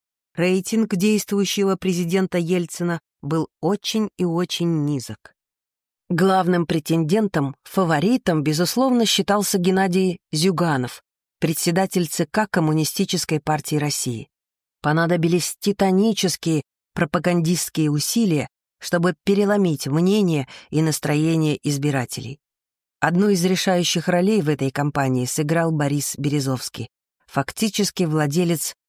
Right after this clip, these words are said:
общественного российского телевидения. Дом приемов Логоваза — потрясающей красоты изящный особняк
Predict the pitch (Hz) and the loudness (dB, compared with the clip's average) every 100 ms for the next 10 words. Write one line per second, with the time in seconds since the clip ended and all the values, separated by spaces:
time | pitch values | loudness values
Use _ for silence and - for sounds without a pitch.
0 | _ 135 - - 180 - 170 165 156 139 | _ -6 -2 0 0 -2 -2 0 0 0
1 | 127 - 147 - 135 131 - 135 127 113 | -2 -2 -2 -2 -6 -6 -4 -4 -4 -6
2 | 117 113 135 - _ _ _ _ _ - | -8 -10 -10 -16 _ _ _ _ _ -2
3 | 175 240 247 202 208 185 202 190 175 - | 2 2 2 2 2 2 2 2 0 -4
4 | - 160 170 160 156 196 175 139 127 _ | -2 0 0 0 2 0 0 -2 -6 _
5 | _ _ - 180 175 190 - 208 170 - | _ _ -8 -4 0 0 2 2 2 0
6 | 156 156 147 156 - 180 156 139 143 - | -2 -4 -4 -4 -2 -2 0 -2 -2 -2
7 | 135 131 151 143 143 151 - | -2 -2 -2 -2 0 -2 -4